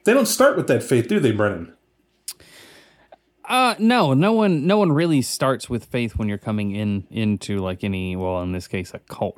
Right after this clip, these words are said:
Speaker 2: right? 'Cause if you, if you started with it, you wouldn't, you wouldn't be coming into it. You would already be a member of it. You have to learn that. You have to see it. You have to have some experience that would put those hooks in you or change your perception.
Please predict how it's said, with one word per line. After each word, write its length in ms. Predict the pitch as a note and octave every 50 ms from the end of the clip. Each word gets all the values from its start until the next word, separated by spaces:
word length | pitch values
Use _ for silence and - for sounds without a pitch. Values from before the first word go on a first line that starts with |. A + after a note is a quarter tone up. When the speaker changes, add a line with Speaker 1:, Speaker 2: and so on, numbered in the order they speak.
| - -
Speaker 2:
right? 280 | G#2+ G2 F#2 F2+ -
'Cause 240 | - G#2+ G2+ F#2+ F2+
if 160 | F#2 - -
you, 360 | F#2+ F#2 F#2 F#2 F#2 F2+ F2+
if 240 | F#2+ G2+ F#2+ - -
you 200 | G2+ G2 F#2+ F#2 -
started 420 | - - - C3 C3+ B2 A2 G#2
with 180 | G2+ G2+ G2 -
it, 140 | G2 F2 - -
you 160 | - G#2+ G#2+ G#2+
wouldn't, 380 | A2 - G2+ G2 G2 F#2+ G2
you 80 | G#2+ G#2+
wouldn't 160 | G2+ G2 F#2
be 80 | G2 F#2
coming 300 | - - G2 F#2+ F#2+ G2
into 260 | G2 G2 F#2+ - F#2
it. 80 | F2+
You 80 | F2+ F2+
would 100 | F2+ F#2
already 220 | F#2+ F#2+ F#2 F#2
be 120 | F#2+ F#2 F#2
a 20 | F2+
member 320 | F#2 G2 G2 F#2+ F2+ F2+
of 100 | E2+ F2
it. 80 | F2 -
You 80 | G#2+
have 180 | A#2 B2+ B2+ -
to 80 | - G2+
learn 240 | F#2 G2 G#2+ A2 G#2
that. 160 | F#2 F2 F#2+
You 100 | A2 G#2+
have 100 | G#2+ G2+ -
to 100 | - F#2+
see 240 | - - B2 A#2
it. 100 | A2 G#2
You 120 | - G#2+ G#2+
have 180 | A2 G#2+ -
to 80 | - A2
have 240 | G#2+ A2 G#2 G2 -
some 200 | - - G#2+ G2
experience 760 | F#2 - - - - - A#2+ A2 G#2 G2 F#2 F2 - - - - - - - _ -
that 280 | A2 G2+ G#2+ G#2 -
would 240 | G#2 G#2 G2 F#2 -
put 240 | - B2+ A#2 - -
those 240 | G#2+ G#2 F#2 - -
hooks 280 | - B2+ - - -
in 200 | G#2+ G2+ G2 G2
you 240 | F#2+ F#2+ F#2+ F#2+ - - - - - - _
or 400 | - A#2 A#2 A2+ A2+ G#2+ G#2 - _
change 480 | - - - C#3 C#3 C#3+ D3 C#3+ C3+ A#2
your 160 | B2 B2+ A#2+ G#2+
perception. 760 | - - G#2 - - - C3 A#2+ - - - - - -